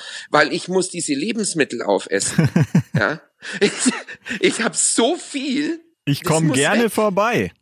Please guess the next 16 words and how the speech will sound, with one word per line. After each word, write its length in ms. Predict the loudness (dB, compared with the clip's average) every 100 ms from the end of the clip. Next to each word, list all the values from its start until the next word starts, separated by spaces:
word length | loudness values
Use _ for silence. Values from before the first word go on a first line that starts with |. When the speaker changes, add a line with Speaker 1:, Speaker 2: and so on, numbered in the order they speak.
| _ -16 -2
Speaker 1:
<laughs> 80 | 0 2 0 0 -2 -2 -12 -4
Oh, 80 | 0
oh, 240 | 0 0
oh, 100 | -2 -2
oh, 100 | -2
oh. 40 | 0
Speaker 2:
Aber 140 | 0
darf 240 | 2 2 2
ich 140 | 2
ja 100 | 4
nicht. 320 | 2 0 -2
Darf 220 | 0 2
ich 80 | 2
ja 100 | 2
noch 200 | 2 0
nicht. 360 | 0 -2 -4